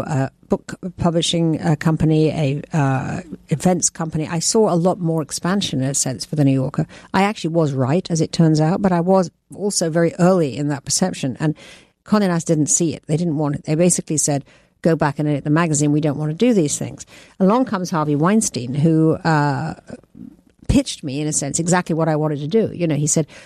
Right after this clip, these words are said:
"Come up to Miramax, start a magazine. You can do a magazine, a book company as well. You can do, you know, we can make, um, uh, movies out of,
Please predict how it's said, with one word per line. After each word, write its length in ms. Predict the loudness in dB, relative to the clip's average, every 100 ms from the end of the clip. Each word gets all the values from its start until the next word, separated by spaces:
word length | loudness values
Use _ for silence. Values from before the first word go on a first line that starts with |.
| -20 -2
"Come 200 | 2 4
up 160 | 2
to 100 | 0
Miramax, 500 | 2 2 2 0 -4 -14
start 240 | -2 0 2
a 40 |
magazine. 480 | 2 0 0 -2 -2
You 60 | -2
can 140 | -2
do 120 | 0
a 40 | 0
magazine, 380 | 0 0 -2 -4
a 40 |
book 220 | 0 -2 0
company 340 | -2 -2 -4
as 140 | -2
well. 300 | 0 0 0
You 140 | 0 0
can 180 | 0 2
do, 180 | 2 0 -8 -20 -12 0
you 100 | 2
know, 120 | 2
we 100 | -2
can 200 | 0 4
make, 180 | 4 2 -6
um, 300 | -6 -4 -2
uh, 180 | -2 2
movies 360 | 4 4 2
out 160 | 0
of, 100 | -2